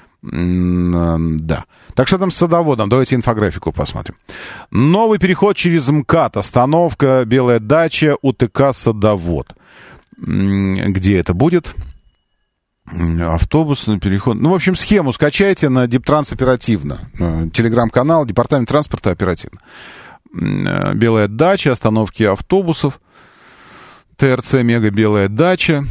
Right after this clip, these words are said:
пешеходный маршрут, потом новый переход через мкад, такой бж-, большой, а, и все это к остановкам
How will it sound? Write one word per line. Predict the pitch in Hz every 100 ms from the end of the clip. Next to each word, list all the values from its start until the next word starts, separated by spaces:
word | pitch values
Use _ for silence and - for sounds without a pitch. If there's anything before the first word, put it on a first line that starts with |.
| -
пешеходный | - 113 110 117 107 101 92
маршрут, | 92 98 - 196 202 - - - - _
потом | - 107 120
новый | 113 113 107
переход | 107 107 123 104
через | - 95 92 98
мкад, | 95 - 170 175 - - -
такой | 98 98
бж-, | 82 87 87 87
большой, | 80 90 - 92 80 87 _ _ _ _ _ _
а, | - 92 87 87 87 85 -
и | 107
все | - 127
это | 110
к | -
остановкам | 95 107 110 113 - 101 87 -